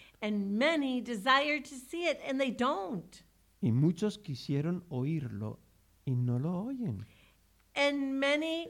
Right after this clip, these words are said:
Speaker 1: want to hear it, but they can't.
Speaker 2: Versículo veinticinco nos dice, "Porque lo insensato de Dios es más sabio que los hombres,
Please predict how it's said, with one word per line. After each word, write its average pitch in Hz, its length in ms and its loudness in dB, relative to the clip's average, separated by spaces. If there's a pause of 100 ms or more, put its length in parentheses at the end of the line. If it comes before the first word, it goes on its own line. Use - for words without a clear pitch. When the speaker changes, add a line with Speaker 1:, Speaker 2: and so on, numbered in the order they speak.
(260)
Speaker 1:
want 247 480 0
to - 120 -4
hear 262 500 2
it, - 320 -4 (380)
but 180 180 -4
they 233 140 4
can't. 208 800 -4 (460)
Speaker 2:
Versículo 254 360 6
veinticinco 247 540 6
nos 214 220 6
dice, 254 320 8
"Porque 226 340 8
lo 214 140 8
insensato 208 920 6
de 160 160 4
Dios 220 440 2
es 208 180 2
más 190 220 2
sabio 165 760 0
que 139 140 -2
los 117 300 -4
hombres, 107 640 -2